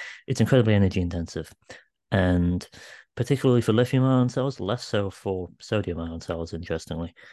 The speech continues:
But China dominates on the cost front in energy costs, labor costs,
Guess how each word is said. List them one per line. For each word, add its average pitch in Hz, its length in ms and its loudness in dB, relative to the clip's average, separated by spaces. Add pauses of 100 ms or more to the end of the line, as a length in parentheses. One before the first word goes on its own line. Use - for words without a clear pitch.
(420)
But 101 280 0 (1040)
China 113 360 4
dominates 95 680 -2
on 90 500 -2
the 110 80 -6
cost - 400 -6
front 85 440 -8 (380)
in 92 480 -2 (880)
energy 135 300 0
costs, - 480 -4
labor 101 280 0
costs, - 680 -12